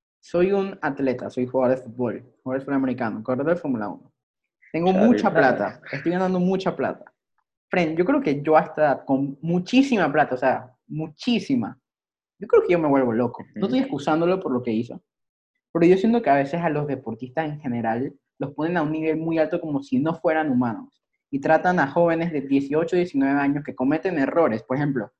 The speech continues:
Speaker 1: algunos que, no sé, toman o fuman o,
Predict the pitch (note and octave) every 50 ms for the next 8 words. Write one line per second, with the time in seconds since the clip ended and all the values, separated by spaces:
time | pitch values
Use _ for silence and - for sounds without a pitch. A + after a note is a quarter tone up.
0 | _ _ _ _ _ _ _ _ - - D3 D#3 E3 F3 F#3 F3 - E3 C3+ B2
1 | B2+ - _ _ _ - - C#3+ C#3+ - C3+ - - - D#3 D#3 D3+ C#3+ C3 A#2+
2 | A2+ A2 B2 - - - E3+ E3+ D#3 C3+ A#2+ A2+ A2 A2 G2+